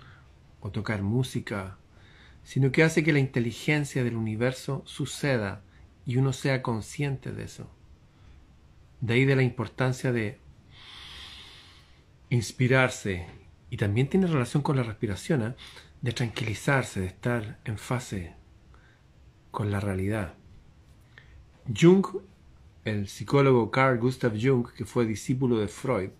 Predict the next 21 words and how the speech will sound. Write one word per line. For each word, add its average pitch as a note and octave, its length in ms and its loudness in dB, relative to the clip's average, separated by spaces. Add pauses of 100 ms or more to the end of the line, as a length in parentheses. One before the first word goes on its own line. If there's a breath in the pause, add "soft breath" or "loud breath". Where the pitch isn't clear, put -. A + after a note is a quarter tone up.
(1200 soft breath)
fue E3+ 160 -12
como C#3+ 240 -2
discípulo C3+ 540 -2
y A#2+ 40 0
como G#2 300 -4 (1400)
antagonista F#2 800 -8
también F#2 320 -8
de G2+ 80 -8
él, A#2 80 -10 (840 soft breath)
<clears throat> - 340 -10
creía B2+ 360 2
distinto. A2+ 720 -6 (1500 loud breath)
Él D3+ 160 4
habló D#3 340 6
de C3 120 4
eso, G#2 380 -8
que A2 100 -4
había B2 200 2
una C#3+ 200 2
mente C3 440 0
universal, G#2 600 -6